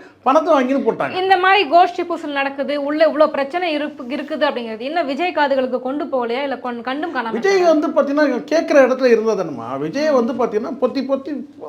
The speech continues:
Speaker 1: பூட்டி வைக்கிறாங்க. விஜய்க்கு வந்து கட்சியில என்ன ஸ்ட்ரக்சர் தெரியாது.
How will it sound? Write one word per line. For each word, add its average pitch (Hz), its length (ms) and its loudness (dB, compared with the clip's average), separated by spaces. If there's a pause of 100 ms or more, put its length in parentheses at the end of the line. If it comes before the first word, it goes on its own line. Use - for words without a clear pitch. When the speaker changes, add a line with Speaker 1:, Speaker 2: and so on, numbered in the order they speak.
Speaker 1:
பூட்டி 269 220 -2
வைக்கிறாங்க. 202 320 0
விஜய்க்கு 254 540 -2
வந்து 302 100 -4
கட்சியில 294 480 0
என்ன 247 200 2
ஸ்ட்ரக்சர் 277 420 -2
தெரியாது. 180 460 0